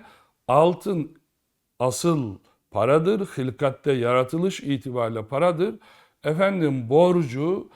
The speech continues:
yüz gram, iki yüz gram, üç yüz gram altın olarak başta belirlemiş olursak, altının karşılığı aylık taksitlere verilirse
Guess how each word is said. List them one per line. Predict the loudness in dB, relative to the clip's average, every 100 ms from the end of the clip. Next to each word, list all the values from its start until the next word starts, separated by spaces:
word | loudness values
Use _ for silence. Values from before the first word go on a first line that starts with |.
| _ _ _ _ _ _ _ _ _ _
yüz | -2 0 0 -2
gram, | 0 2 2 0
iki | -6 -6 -4
yüz | -4 -2
gram, | 2 2 0 -4
üç | -8 -6
yüz | -6 -4
gram | 0 0 -2 2
altın | 4 4 2 -2
olarak | 0 0 0 -2 -6 -2
başta | 0 0 -4 -4 -4 -4
belirlemiş | -4 -4 -4 -6 -8 -10 -12 -6
olursak, | -2 -2 -2 0 0 -2 _ _ _ _ _
altının | 4 6 4 -4 -4 -4
karşılığı | 0 0 0 -2 -6 -6 -6 0
aylık | 2 2 -4 -4
taksitlere | -6 -6 -14 -8 -6 -2
verilirse | -4 -4 -6 -4 -4 -6